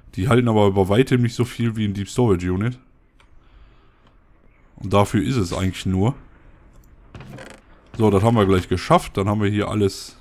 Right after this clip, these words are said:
schon mal wieder, haben wir jetzt alles in die Deep Storage Units drin. Was relativ gut ist.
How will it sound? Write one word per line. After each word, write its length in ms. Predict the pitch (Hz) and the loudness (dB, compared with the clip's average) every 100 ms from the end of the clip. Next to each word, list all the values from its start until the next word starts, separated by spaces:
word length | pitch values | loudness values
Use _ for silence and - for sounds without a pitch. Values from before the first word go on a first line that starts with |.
| - | -20
schon 220 | - 95 | -8 -4
mal 240 | 90 90 - | -4 -6 -10
wieder, 400 | 101 92 90 85 87 - _ - | -6 -4 -2 -6 -10 -20 _ -4
haben 140 | 101 | 0
wir 60 | 95 | 0
jetzt 180 | 87 | 0
alles 180 | - 135 | 0 0
in 80 | 127 | 2
die 80 | 123 | -2
Deep 140 | 127 | -2
Storage 400 | 127 131 143 127 | -6 -4 -4 -4
Units 260 | 147 143 127 | -4 -4 -4
drin. 220 | 127 151 156 - - - - - - - - - - _ - - - - - - - - - - - - - - - | -6 -6 -8 -18 -20 -20 -20 -20 -20 -20 -20 -20 -20 _ -20 -20 -20 -20 -20 -20 -20 -20 -20 -20 -20 -20 -18 -16 -6
Was 120 | 104 | -2
relativ 400 | 95 110 101 90 | 2 2 0 -2
gut 200 | 107 156 | -2 -2
ist. 280 | 220 - | -2 -4